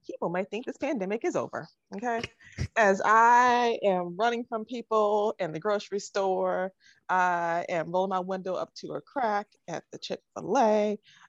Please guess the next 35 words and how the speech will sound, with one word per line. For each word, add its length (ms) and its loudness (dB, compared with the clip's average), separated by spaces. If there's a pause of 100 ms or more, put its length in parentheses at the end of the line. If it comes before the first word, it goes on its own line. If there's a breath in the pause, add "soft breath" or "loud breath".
(100)
uh, 200 4
'cause 160 -16
people 220 0
don't 160 0
have 120 -2
no 80 -4
mask 320 -8
on. 160 -8
They 100 -4
think 220 -6
everything 320 -2
is 100 -2
over. 260 -4
But, 340 0
um, 440 0 (1080)
as 140 -6
Brittany 220 -6
would 180 -6
say, 120 0
I 120 -2
digress. 480 -6 (420 soft breath)
Um, 420 4 (220)
but 380 4 (120)
<laughs> 1000 -6
basically, 640 4
going 280 0
back 220 2
to 80 -8
work, 260 2
there's 180 -2
a 40 -14
lot 200 -4
going 160 -4
on, 140 -2
y'all. 340 -2